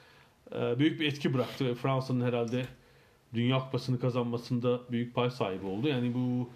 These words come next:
bir Ronaldo, Messi on yılından çıkıyoruz aslında. Hani bundan sonraki dönemde de kim altın top kazanır, kim büyük yıldız olur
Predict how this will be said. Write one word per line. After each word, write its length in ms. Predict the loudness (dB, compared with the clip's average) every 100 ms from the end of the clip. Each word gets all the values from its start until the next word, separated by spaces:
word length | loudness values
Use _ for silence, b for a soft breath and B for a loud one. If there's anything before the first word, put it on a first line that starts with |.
| b b b b _ -6
bir 240 | 0 2
Ronaldo, 440 | 2 4 6 4 4
Messi 340 | 4 4 4
on 140 | 4
yılından 380 | 6 4 4 0
çıkıyoruz 400 | 0 0 0 2
aslında. 560 | -2 -2 -2 -2 -2 -6 B B B B B
Hani 180 | -2 0
bundan 280 | 2 4 2
sonraki 680 | 4 4 4 4 2 2 2
dönemde 440 | 0 2 2 2 4
de 240 | 4 4 -2 b b b b -6
kim 240 | 0 2
altın 320 | 2 2 0
top 200 | 2 2
kazanır, 420 | 2 2 2 -2 0
kim 240 | 0 2
büyük 220 | 0 0
yıldız 260 | -2 2 2
olur 420 | 2 0 -6 -14